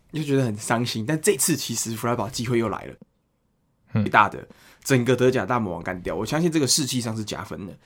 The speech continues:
Speaker 1: 对啊，所以只要，
Speaker 2: 嗯。
Speaker 1: 如果可以抽到，就是像，像刚刚说的这个，你们巴登符堡德比，斯图加特，那另外一边法兰跟红牛两支很强的，现在删掉一支的话，那进决赛其实几率就大了。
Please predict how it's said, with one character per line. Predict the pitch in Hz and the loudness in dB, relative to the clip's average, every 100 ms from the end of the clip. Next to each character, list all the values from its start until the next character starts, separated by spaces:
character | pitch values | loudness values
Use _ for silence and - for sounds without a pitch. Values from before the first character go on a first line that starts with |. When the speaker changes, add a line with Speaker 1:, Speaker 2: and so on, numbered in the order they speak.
| - - _ | -20 -20 _
Speaker 1:
对 | - | -6
啊， | 85 - _ | -6 -8 _
所 | - 156 | 0 2
以 | |
只 | 107 113 | 2 2
要， | 139 151 139 | 2 4 2
Speaker 2:
嗯。 | 123 - - _ - | 0 -6 -18 _ 2
Speaker 1:
如 | 190 | 2
果 | 254 156 | 6 6
可 | 185 | 6
以 | 165 | 6
抽 | 160 160 | 6 6
到， | 160 151 139 131 131 - _ | 6 6 4 2 -2 -10 _
就 | 139 | -6
是 | 131 131 | -2 0
像， | 127 | 0
像 | 120 131 | 2 0
刚 | 117 | 0
刚 | 117 117 | 0 -2
说 | 110 113 | 0 0
的 | 85 | 0
这 | 110 | -4
个， | 98 98 | -2 -2
你 | 92 | -2
们 | 104 | 0
巴 | 113 | 2
登 | 127 120 | 2 0
符 | |
堡 | 110 | -2
德 | 87 90 | -2 -4
比， | 95 107 - _ | -4 -8 -12 _
斯 | - 127 | -6 -6
图 | 107 | -4
加 | - 87 | -2 -2
特， | 120 - - - - _ | -4 -6 -10 -20 -20 _
那 | 131 | 0
另 | 135 139 | 2 4
外 | 135 135 | 2 2
一 | |
边 | 123 117 110 113 | 2 -2 -4 -4
法 | 127 107 | 2 4
兰 | 110 113 | 2 2
跟 | 127 123 | 0 0
红 | 123 113 | -4 -4
牛 | 110 | -2
两 | 110 120 | -2 0
支 | 151 | 2
很 | 127 | 2
强 | 113 107 | 0 -4
的， | 98 95 | -6 -10
现 | - - - | -14 -20 -4
在 | 123 | -2
删 | 113 113 | -2 -2
掉 | 113 104 | 0 -2
一 | 104 | -2
支 | - | -6
的 | 76 | -6
话， | 98 | -4
那 | 98 | -4
进 | 107 117 | -4 -6
决 | 78 | -6
赛 | - 95 | -6 -6
其 | 80 | -6
实 | 80 71 | -10 -12
几 | 90 | -10
率 | 90 71 | -8 -8
就 | |
大 | - 67 | -8 -8
了。 | - | -10